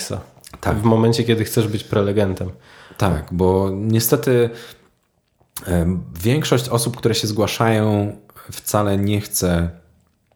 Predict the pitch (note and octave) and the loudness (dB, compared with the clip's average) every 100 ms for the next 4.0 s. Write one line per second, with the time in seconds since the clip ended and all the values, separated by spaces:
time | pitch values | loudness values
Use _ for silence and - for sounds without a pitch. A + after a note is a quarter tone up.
0 | _ _ _ - F2 - G2 F#2+ F2 F2 | _ _ _ -6 -4 0 0 2 0 0
1 | E2+ E2+ E2+ F2+ F#2 - F2+ E2+ - - | 0 -2 -2 2 0 0 -2 -2 -4 -4
2 | - E2 D#2 D2 C#2+ E2+ F#2 E2+ E2 - | -6 -4 -2 -2 -2 0 4 4 2 2
3 | E2 E2 F#2+ F2 E2+ E2 D#2 D2+ F#2+ C3 | 0 0 -2 0 0 0 0 2 2 0